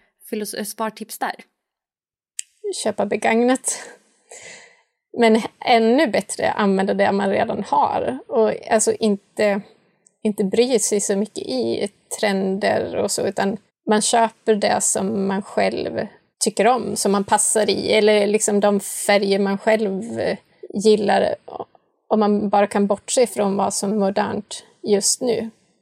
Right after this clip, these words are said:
Speaker 2: För då kan man ju ha det länge, då spelar det liksom ingen roll. Ja, men, eh, till hösten så ska det vara en annan färg och nästa vår, eller ja, men nu kanske det liksom svänger,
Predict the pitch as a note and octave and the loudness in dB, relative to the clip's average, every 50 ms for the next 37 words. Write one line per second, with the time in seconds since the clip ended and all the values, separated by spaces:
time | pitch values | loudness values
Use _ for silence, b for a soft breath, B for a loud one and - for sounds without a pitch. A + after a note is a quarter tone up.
0 | _ _ - G3 G3+ - A#3 A#3 A#3+ A#3 G#3+ A3 G3+ G3 G3+ G3 G3 G3+ G3+ G3+ | _ _ -2 0 2 2 4 4 4 4 4 2 2 2 2 2 2 2 2 2
1 | F#3+ G3 A3+ A#3 A3 A3+ G#3+ - - - G3+ G3+ A3 A3+ A#3 G#3+ G3 - - G3+ | 2 2 2 2 2 0 0 -2 0 0 0 2 2 2 0 -2 -4 -4 -4 -2
2 | F#3+ F#3+ F#3+ F#3+ F#3+ G3 - A3+ A#3+ A3+ G3+ F#3 F#3 F#3 F#3 b b b b - | -2 -2 -2 -2 -2 0 2 2 2 4 2 2 2 0 -2 b b b b -2
3 | - G3+ G3+ F#3+ G3 G3+ G3+ G3 - G3+ G3+ - - G#3+ G#3 G#3 B3 B3 - - | 0 2 2 2 2 2 0 -2 -2 -2 -4 0 2 2 4 4 2 2 2 -2
4 | - - - G#3 G3+ - G#3 G3 - G3+ G3 G3+ F#3+ F#3+ G3 G3 F#3+ F#3+ G#3+ A3 | -2 -2 -4 -2 -2 -2 -2 -4 -4 -2 -2 0 0 0 0 0 0 0 0 -2
5 | G#3 - - - - - G3 G3+ G#3 G#3 - - - G3 G3+ A3 A3 G#3 - - | -2 -2 -2 0 0 2 2 2 2 0 0 -2 -2 0 2 2 2 2 2 2
6 | F#3+ F#3+ G3+ G#3+ G#3 G3 G3+ G3+ G3 F#3+ G3 G3+ - - - - G#3+ G3+ G3+ G3+ | 2 2 4 4 4 4 4 4 4 2 2 -2 -4 -6 -2 0 2 2 4 4
7 | G#3 A3 G#3 G3 - G#3 F#3+ - - - F#3+ F#3+ G3 F#3+ G3 F#3+ F#3 - G3 F#3+ | 4 4 2 2 0 -2 -4 -2 -2 0 0 2 2 0 0 -2 -4 -4 -2 -2
8 | - - F#3+ F#3+ F#3+ F#3 F#3 F#3 F#3 F#3+ F#3+ F#3+ F#3 F#3+ F3+ F#3+ | -2 0 0 0 0 -2 -2 0 0 2 2 2 2 2 0 -2